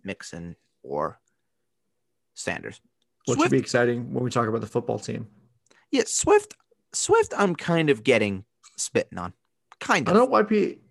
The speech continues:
Speaker 2: uh, yeah, I don't know why you're so low on Swift. I mean, everybody, or maybe it's that I don't know why people are so high on Swift. That's
Speaker 1: <sighs> I, I'm lower than most on, on Swift.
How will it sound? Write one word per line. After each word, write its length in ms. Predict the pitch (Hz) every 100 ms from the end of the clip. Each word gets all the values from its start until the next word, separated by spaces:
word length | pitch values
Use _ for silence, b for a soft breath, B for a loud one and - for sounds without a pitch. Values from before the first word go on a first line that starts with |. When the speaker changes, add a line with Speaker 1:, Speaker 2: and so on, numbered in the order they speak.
| _ -
Speaker 2:
uh, 40 |
yeah, 220 | 151 165
I 40 | 165
don't 80 | 185
know 80 |
why 120 | 190 190
you're 120 | 180
so 200 | - 160
low 200 | 151 160
on 140 | 131
Swift. 420 | 113 - 113 - _ _ _
I 40 | 139
mean, 240 | 151 151 -
everybody, 500 | 160 226 226 214 - _ _ _
or 160 | - 156
maybe 320 | 156 196 240
it's 160 | 214 -
that 260 | 185 165 -
I 60 |
don't 80 | 147
know 80 | 160
why 120 | 151
people 240 | 139 147 139
are 60 |
so 180 | 120 127
high 360 | 110 151 160 127
on 160 | 113
Swift. 420 | 110 120 113 - - _ _ _ _ _ _
That's 240 | 139 143
Speaker 1:
<sighs> 40 | -
I, 220 | - - - _ _ _ _ _ _ _ _ _ _ 466
I'm 580 | 480 - _ 427 466
lower 300 | 202 175 156
than 180 | 123 113
most 480 | 110 117 82 - - _ _ _ _
on, 380 | 120 101 92 - _
on 200 | 120 92
Swift. 640 | 98 - 110 117 156 -